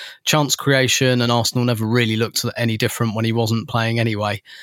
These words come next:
Um, but what I love about the touch to Smith Rowe is sometimes, um, a pass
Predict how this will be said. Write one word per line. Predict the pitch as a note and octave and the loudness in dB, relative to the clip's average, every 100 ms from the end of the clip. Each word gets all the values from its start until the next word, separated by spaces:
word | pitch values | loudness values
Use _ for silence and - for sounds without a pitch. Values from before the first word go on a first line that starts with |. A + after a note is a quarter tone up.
| - - - | -20 -20 -6
Um, | A#2 A2+ A2 | -2 0 0
but | C3+ | 2
what | D#3 | 2
I | D3 | 4
love | C3+ C3+ C#3+ | 4 4 2
about | A#2+ A#2+ - | 2 0 -2
the | A2+ | -4
touch | - B2 - - | -2 -2 0 -2
to | A#2 | -2
Smith | - A#2 - | -2 -2 0
Rowe | B2 A2 | 0 0
is | G#2 | 0
sometimes, | - - D3 D#3+ C#3+ C#3 B2+ A#2+ A2+ A2+ - - | 0 2 2 2 2 2 2 2 0 0 -2 -2
um, | A#2 A2+ G#2+ G#2+ G#2 - | 0 0 0 -2 -4 -6
a | G#2+ _ | -10 _
pass | - B2+ A#2 G#2 G#2+ - - - | 0 2 2 0 -2 -2 -2 -6